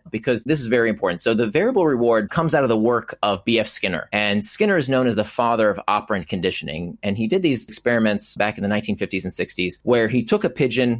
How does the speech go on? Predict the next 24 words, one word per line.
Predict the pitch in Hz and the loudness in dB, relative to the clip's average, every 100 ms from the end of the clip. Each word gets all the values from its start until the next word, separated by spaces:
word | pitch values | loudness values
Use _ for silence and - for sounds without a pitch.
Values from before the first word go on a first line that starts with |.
| - | -6
put | - 185 | -4 -2
the | |
pigeon | 170 160 139 | 0 0 2
in | 131 | 2
a | |
box. | 101 104 107 - - | 2 2 0 -4 -12
Today | - 107 | -4 0
we | 110 | 0
call | 107 110 | 0 0
it | 95 | 0
a | |
Skinner | - 139 135 | -2 0 0
box. | 120 120 - - - | 2 0 -4 -14 -2
And | 127 | 0
he | 135 | 0
gave | 123 160 185 180 | 0 2 4 2
this | 151 143 | 0 -2
pigeon | - 131 120 113 110 - - | -2 -2 0 0 -2 -6 -2
a | 104 104 101 98 | 0 0 0 -4
reward, | 101 117 113 190 226 107 95 | -4 -2 2 2 4 2 0
a | 113 | 0
little | 143 | 0
food | 127 - 262 262 | -2 -2 -2 0
pellet, | 120 101 101 | 0 0 0